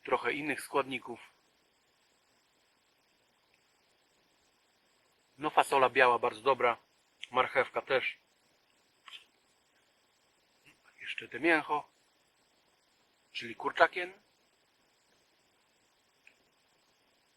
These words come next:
Bardzo dobre, soczyste,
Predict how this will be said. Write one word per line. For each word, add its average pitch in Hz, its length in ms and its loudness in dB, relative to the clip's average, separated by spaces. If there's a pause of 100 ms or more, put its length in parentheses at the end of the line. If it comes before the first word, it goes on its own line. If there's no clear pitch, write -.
(1600)
Bardzo 131 280 4
dobre, 147 360 4 (140)
soczyste, 151 680 0